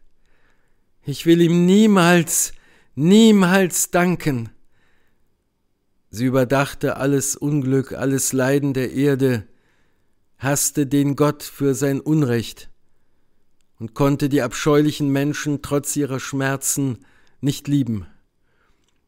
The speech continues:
Sie fluchte der Sonne, die lügenhaft das Elend vergoldet,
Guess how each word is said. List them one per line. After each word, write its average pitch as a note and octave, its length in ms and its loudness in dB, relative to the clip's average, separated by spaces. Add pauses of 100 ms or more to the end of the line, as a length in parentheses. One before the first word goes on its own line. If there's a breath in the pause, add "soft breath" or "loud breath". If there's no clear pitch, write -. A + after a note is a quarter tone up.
(360)
Sie - 160 -10
fluchte E3 480 2
der D3 160 4
Sonne, D3 480 4 (480)
die B2+ 80 -2
lügenhaft D3+ 760 2
das C#3+ 280 -4
Elend D3 400 4
vergoldet, C3+ 720 0